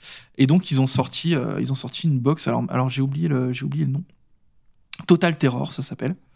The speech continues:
Euh, qui a, ça ressemble à un, à un boîtier double C D, là, euh, un peu épais. Mais dedans, il y a, euh, il y a cinq disques. Donc, euh, il y a les deux albums, je crois qu'il y a deux lives et un D V D, il me semble. Euh, voilà, que vous dire, que vous dire, que vous dire ?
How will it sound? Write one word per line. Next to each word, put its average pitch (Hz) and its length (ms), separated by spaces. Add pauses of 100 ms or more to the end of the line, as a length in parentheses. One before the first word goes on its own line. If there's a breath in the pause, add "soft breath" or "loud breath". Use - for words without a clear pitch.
(680 soft breath)
Euh, - 240 (720)
qui - 140
a, 123 120
ça 123 180
ressemble 131 360
à 120 80
un, 127 320
à - 60
un 120 160
boîtier 127 400
double 131 520
C - 200
D, 147 100
là, 147 300
euh, 117 320
un 120 80
peu - 120
épais. - 300 (560 soft breath)
Mais 120 100
dedans, 123 260
il 147 80
y 127 60
a, 139 220
euh, 117 260
il 127 100
y 135 60
a 135 300
cinq 160 340
disques. - 460
Donc, 131 180
euh, 117 140
il 120 60
y 123 40
a 123 60
les 127 100
deux 139 220
albums, 147 400
je - 80
crois - 100
qu'il - 140
y - 20
a 123 40
deux 131 160
lives 147 280
et - 20
un 131 120
D 131 100
V 127 120
D, 127 100
il 123 60
me 127 40
semble. - 180 (400)
Euh, 139 760
voilà, 143 260
que 202 140
vous 143 120
dire, 175 220
que 156 100
vous 139 100
dire, 170 200
que - 100
vous 139 120
dire ? 135 280